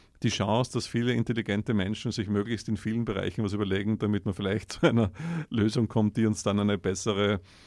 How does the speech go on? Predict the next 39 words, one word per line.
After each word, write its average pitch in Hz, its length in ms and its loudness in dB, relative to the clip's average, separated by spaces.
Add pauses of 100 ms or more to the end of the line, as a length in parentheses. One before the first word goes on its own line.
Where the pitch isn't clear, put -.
(160)
äh, - 60 -6
eine 98 340 0
bessere, 95 1120 -2
äh, 95 120 -2
Zukunft 101 400 -4
ermöglichen. 95 560 -2 (380)
Und 113 140 2
wenn 104 80 6
ich 113 60 6
mir 120 100 6
das 113 100 4
anschaue, 104 300 4
ich 110 100 0
mache 113 160 6
mir 113 60 8
selber 107 240 2
dann 117 120 4
natürlich 113 280 0
auch 101 240 -2
drüber 120 260 -2
Sorgen. 110 240 0
Gestern 110 240 2
hat's 113 220 2
sechsundzwanzig 110 600 0
Grad 104 280 -2
gehabt, 123 300 -4
glaub 120 180 0
ich. 123 180 0 (460)
Äh, 123 60 -4
um 110 760 2
achtzehn 110 440 2
Uhr 117 100 6
hat's 113 120 2
noch 117 120 2
zwanzig 110 420 0
Grad 113 240 2
gehabt, 113 320 0
Ende 110 360 2
Oktober. 107 480 0